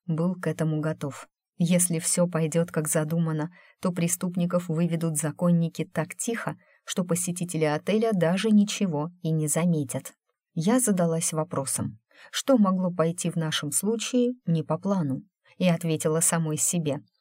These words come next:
«Да, собственно, все». Едва так подумала, как короткий звонок оповестил. Я доехала до нужного этажа. Ни шестеренки, ни гремлина. И шагнула в коридор. Дверь нашла быстро,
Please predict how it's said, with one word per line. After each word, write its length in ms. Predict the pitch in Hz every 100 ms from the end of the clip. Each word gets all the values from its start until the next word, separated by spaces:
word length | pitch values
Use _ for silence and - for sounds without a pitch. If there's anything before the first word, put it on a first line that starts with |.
| _ -
«Да, 180 | 175 175
собственно, 680 | - 165 - 160 151 151 - _ -
все». 400 | - - 131 117 _ _ -
Едва 380 | 170 180 165 160
так 240 | - -
подумала, 600 | 156 160 180 165 151 - _ _
как 140 | 170 175
короткий 460 | - 175 175 175 165
звонок 520 | 156 147 160 175 - -
оповестил. 760 | 165 165 156 165 - 143 135 - _ _ -
Я 240 | 175 170
доехала 720 | 156 147 151 208 208 214 214 208 - _
до 180 | 156 175
нужного 520 | 196 156 160 156 156 -
этажа. 500 | 143 160 165 143 - _ _ _ -
Ни 180 | 196 220
шестеренки, 880 | 208 156 - - 143 214 220 220 226 - _
ни 260 | 160 160 180
гремлина. 640 | 156 156 147 143 147 147 _ _ _ _ -
И 120 | 190
шагнула 680 | - 160 151 175 220 226 226
в 120 | -
коридор. 580 | 151 156 156 127 - - _ _ _ -
Дверь 240 | 170 165 156
нашла 340 | 156 - 160
быстро, 460 | 156 151 - 143